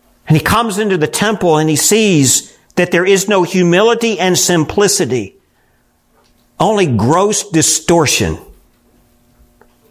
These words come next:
And he cleans house. I mean, Jesus' royal entry into the city shows us that he comes with simplicity and humility, which actually elevates him to a higher authority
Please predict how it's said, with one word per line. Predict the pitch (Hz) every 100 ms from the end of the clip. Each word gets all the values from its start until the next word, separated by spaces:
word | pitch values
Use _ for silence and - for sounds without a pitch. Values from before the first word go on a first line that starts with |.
| _ _ _ _
And | 104
he | 95 -
cleans | - 190 180
house. | - 175 127 - - - - - _ - _ - -
I | 196
mean, | 190
Jesus' | 175 262 226 190 180
royal | 165 214 220 202
entry | 208 220 208
into | 185
the | 151
city | 135 - 233 151 95 - _ _ _ _ _ _ _ _ _ _ _ _ _ _ _ _ -
shows | - 220 269 220
us | 202
that | 202 170
he | 165 220
comes | - 226 247 226
with | 190 185
simplicity | 196 170 - 240 247 214 196
and | 170
humility, | 190 185 233 254 202
which | 180 -
actually | 208 240 214 196
elevates | 185 254 233 214
him | 196 190
to | 196
a | 170
higher | 214 240 220
authority | 185 180 226 254 226 190 -